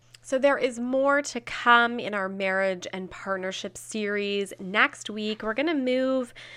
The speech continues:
from speaking as much about communication to digging a little bit more into some of the challenges,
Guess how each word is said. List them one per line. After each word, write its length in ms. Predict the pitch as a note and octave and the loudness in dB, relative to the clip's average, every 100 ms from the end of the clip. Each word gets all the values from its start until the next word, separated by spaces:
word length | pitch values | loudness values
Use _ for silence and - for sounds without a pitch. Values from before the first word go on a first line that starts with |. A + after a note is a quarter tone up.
| - - | -20 -2
from 200 | D#4+ D#4 | 2 2
speaking 640 | - - D#4 E4 F4 E4+ | 0 -4 -2 0 0 2
as 220 | D#4 D4 D4 | 2 2 2
much 600 | C#4+ D4+ E4+ - - - - | 4 4 4 -2 -8 -4 -4
about 520 | A#3+ - B3+ B3+ - | -2 2 4 4 0
communication 1080 | - B3 B3 B3+ B3 - A#3 A#3 - A3 G#3 | -6 -4 -2 -2 -6 -4 -4 -2 -4 -4 -4
to 160 | A3+ | -8
digging 420 | G3+ A3+ A3 B3+ | -6 -6 -4 -4
a 80 | - | -4
little 300 | A3 A3+ D4+ | -4 0 2
bit 100 | - | 2
more 340 | C4+ A#3+ B3 A#3+ | 0 0 2 0
into 280 | A3+ A3 | -2 -6
some 260 | A3 - A3 | -6 -4 -2
of 80 | G#3+ | -2
the 80 | G#3 | -4
challenges, 880 | - F#3+ G#3 G#3 G3+ G3 F#3+ F3+ | -2 0 0 0 -2 0 0 -4